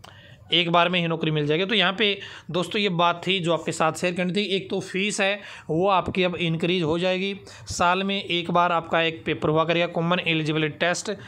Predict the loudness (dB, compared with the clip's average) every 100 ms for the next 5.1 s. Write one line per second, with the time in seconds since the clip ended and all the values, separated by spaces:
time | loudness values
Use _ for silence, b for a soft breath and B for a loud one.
0 | B B -2 2 2 2 -2 -2 -2 -2
1 | -4 B B -4 -2 0 0 0 0 0
2 | -2 -4 B B -2 0 0 -2 -2 0
3 | 0 -2 0 0 0 0 0 0 -2 -6
4 | -8 B B -8 -4 -2 -2 -2 -2 -4